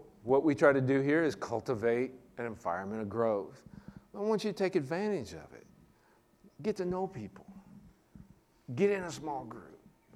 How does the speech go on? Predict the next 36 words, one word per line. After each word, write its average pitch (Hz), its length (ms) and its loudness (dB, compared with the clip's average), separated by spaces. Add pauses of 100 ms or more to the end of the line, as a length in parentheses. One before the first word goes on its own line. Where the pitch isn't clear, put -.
(360)
Get 202 120 6
in 190 140 2
the 165 60 0
growth 139 300 -2
track. - 480 -16 (1300)
Because 143 300 2
as 151 120 0
you, 175 100 -4
you, 165 140 -4 (100)
you 151 40 -4
gotta 127 240 0
grow. 175 560 -10 (2750)
Was 156 160 6
that 180 160 12
an 160 120 6
accident? 185 500 6
That 320 200 4
was 254 140 4
an 180 200 0
accident. 160 600 -4 (880)
They 349 140 8
didn't 277 300 8
know. 311 280 8
People 247 340 8
are 202 60 2
coming 233 280 4
from 185 240 2
all 247 280 6
over 196 200 8
the 165 80 6
world 160 540 6
to 120 80 2
fish 135 260 0
down 113 260 -8
there 107 120 -12
now. 104 220 -16